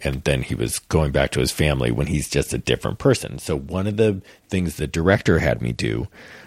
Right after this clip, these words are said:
was to read this book by an Oliver Sacks type <laughs> author, and the whole thing was about how there is the sense of s-, the, the,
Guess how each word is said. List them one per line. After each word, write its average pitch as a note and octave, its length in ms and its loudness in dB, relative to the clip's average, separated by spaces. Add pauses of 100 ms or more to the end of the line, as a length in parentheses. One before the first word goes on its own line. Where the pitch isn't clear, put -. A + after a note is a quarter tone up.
(100)
was D#2+ 340 2
to E2 140 2
read E2+ 420 2
this F2 180 0
book - 520 2
by D#2 160 2
an D2+ 220 -2
Oliver G2 440 4
Sacks - 720 0
type - 380 -2 (260)
<laughs> - 300 -2
author, F2 540 0 (920)
and G2 160 4
the F2 80 2
whole A#2 320 4
thing F2 600 2 (440)
was F2 380 0
about F2+ 580 2 (180)
how D#2+ 600 0 (640)
there F2+ 220 0 (140)
is G2 320 4
the G2 200 0
sense - 360 2
of F2 120 -2
s-, - 220 -8
the, F#2 460 0 (720)
the, F#2 300 0